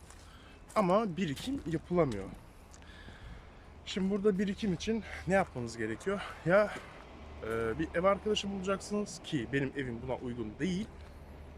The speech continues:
Ya da evleneceksin biraderim. Eşin de çalışacak.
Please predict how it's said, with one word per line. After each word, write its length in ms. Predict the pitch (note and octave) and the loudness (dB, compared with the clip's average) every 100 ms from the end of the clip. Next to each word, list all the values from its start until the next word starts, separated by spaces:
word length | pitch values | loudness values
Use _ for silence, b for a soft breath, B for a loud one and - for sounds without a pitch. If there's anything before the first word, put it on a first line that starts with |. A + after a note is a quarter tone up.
| - - B B - - - - F3 | -14 -16 B B -16 -16 -16 -4 4
Ya 160 | A#3+ | 6
da 120 | A3 | 8
evleneceksin 720 | A#3 A#3 A3 A3+ G#3 - C3+ A#2+ | 10 8 8 6 4 2 0 -2
biraderim. 400 | A2+ A2+ C3+ B3+ - B B - - | 0 0 0 -2 -4 B B -8 -2
Eşin 260 | A#3+ A#3 | 0 2
de 60 | D#3+ | 0
çalışacak. 600 | A#2+ G#2 A#2 A#2 A3+ - | 0 -4 -2 -2 -2 -4